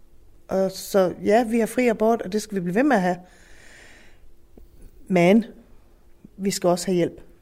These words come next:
når, når, når så svære beslutninger skal tages, som en sen abort er.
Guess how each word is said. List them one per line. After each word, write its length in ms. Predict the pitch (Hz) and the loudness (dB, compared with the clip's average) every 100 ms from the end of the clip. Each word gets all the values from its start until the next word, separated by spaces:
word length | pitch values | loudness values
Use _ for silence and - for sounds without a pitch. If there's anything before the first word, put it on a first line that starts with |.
| - - | -20 -10
når, 320 | 185 170 160 | -4 -4 -4
når, 300 | 175 170 170 165 | -2 -2 -2 -4
når 200 | 170 165 - | -6 -6 -12
så 140 | - 185 | -8 -8
svære 300 | - 196 180 | -2 0 0
beslutninger 580 | 175 185 180 180 151 143 - - _ _ | -2 -8 -6 -6 -6 -8 -16 -20 _ _
skal 180 | - 175 | -12 -6
tages, 400 | - 180 165 - - | -2 -2 -4 -12 -16
som 260 | - 175 | -6 -4
en 80 | 165 | -2
sen 200 | 160 175 | -2 -4
abort 280 | 170 175 | -4 -4
er. 100 | 165 | -4